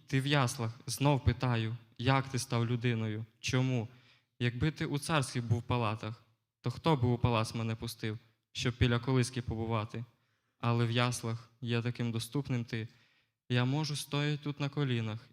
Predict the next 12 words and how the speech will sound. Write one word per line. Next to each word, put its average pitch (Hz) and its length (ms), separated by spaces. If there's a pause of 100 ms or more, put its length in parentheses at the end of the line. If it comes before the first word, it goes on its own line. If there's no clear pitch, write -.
і 123 120
на 120 120
тебе 135 320
ніжно 143 340
споглядать. 135 720 (720)
Ти 131 360
родився 123 560
для 120 200
мого 131 260
спасіння, 110 760 (840)
від 120 200
гріхів, 120 420